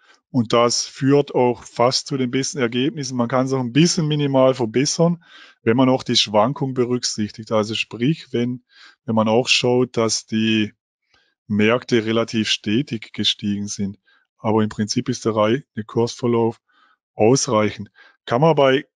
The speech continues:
CapTrader diese E T Fs handeln, da man dies bei E-,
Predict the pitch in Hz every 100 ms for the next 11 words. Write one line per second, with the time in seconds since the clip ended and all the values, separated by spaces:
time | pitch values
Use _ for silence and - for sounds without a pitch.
0 | _ - 135 - 147 135 135 123 123 123
1 | 123 127 120 135 113 - - 117 202 240
2 | _ _ _ _ _ _ - 110 117 113
3 | 113 110 - 110 107 113